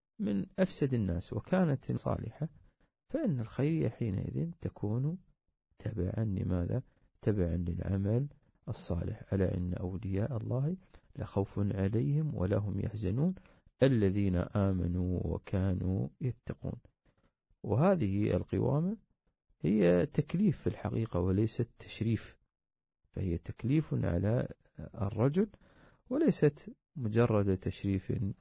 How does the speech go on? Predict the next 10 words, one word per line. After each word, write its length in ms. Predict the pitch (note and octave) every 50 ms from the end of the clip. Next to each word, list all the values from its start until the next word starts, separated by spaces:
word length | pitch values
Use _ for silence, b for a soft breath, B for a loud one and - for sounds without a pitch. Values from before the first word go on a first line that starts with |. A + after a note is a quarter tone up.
| _ _ _ _ _ _ _ _ _ _ _ _ -
له. 420 | A#2 F#2+ F#2 F2+ G2 F#2+ F2+ F#2 A#2+ A#2+ - _ - - - - - - _ _ _ _ _ _ -
إذن 260 | C3 C3 C3+ C#3 D3+ - - - - _ _ _ _ - -
القوامة 760 | G2 F#2 - - F#2+ G2+ A2 B2 C#3 D#3 F3 F3+ G#3 G#3 - -
مسؤولية 680 | F#2+ F2+ - - - F2 F#2+ G#2+ B2 C3+ D3 F#3 F#3+ G#3+ - _ _ -
وتكليف 800 | - F#2 - - G2+ - - - A#2+ C#3 E3+ G3 F3+ - - - _ _ _ _ _ _ _ _ -
وليست 420 | - - D#3 - - C3 - -
مسألة 400 | A2+ A2 G#2+ - - G2 F#2 E2+ - -
تشريف، 560 | - - - - G2+ A#2+ D#3 F#3+ G3+ - - _ _ _ _ _ _ _ _ _ _ _ _ _ _ -
وكذلك 1000 | A#2 G2 G2+ F#2 F#2 F#2 F#2 - - - F2 F#2 F#2+ G2 F#2+ F2 - F2+ - -
أيضا 520 | - - F2+ G2 G#2+ A2 D3 F#3+ G#3+ G3